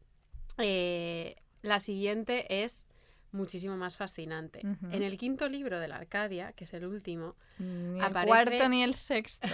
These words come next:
Speaker 2: El qui-, ah, no, que es el
Speaker 1: <laughs>
Speaker 2: último.
Speaker 1: El último.
Speaker 2: Claro, tenía que ser el quinto.
Speaker 1: Aparece otro personaje mágico que es la sabia Polinesta.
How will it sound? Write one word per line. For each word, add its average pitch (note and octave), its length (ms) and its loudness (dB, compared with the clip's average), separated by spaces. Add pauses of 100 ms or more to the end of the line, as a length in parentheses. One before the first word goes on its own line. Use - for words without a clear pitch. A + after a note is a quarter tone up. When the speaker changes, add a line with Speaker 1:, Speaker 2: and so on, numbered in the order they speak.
(160)
Speaker 2:
El E3+ 320 -2
qui-, - 180 -12
ah, A3+ 100 10
no, A3+ 140 4
que G#3+ 80 0
es G#3+ 60 -4
el G3 140 -4
Speaker 1:
<laughs> - 20 -2
Speaker 2:
último. G3 300 -2
Speaker 1:
El E3 60 -2
último. - 320 2
Speaker 2:
Claro, F3 340 -2
tenía D#3+ 240 -6
que F3 60 -12
ser - 180 -14
el E3 140 -12
quinto. E3+ 220 -10 (360)
Speaker 1:
Aparece A3 420 2
otro B3+ 140 -4
personaje G3+ 460 -4
mágico A#3+ 600 -4
que G#3 100 -2
es A#3 120 -4
la G3+ 120 -2
sabia G3 320 -2
Polinesta. E3 720 -6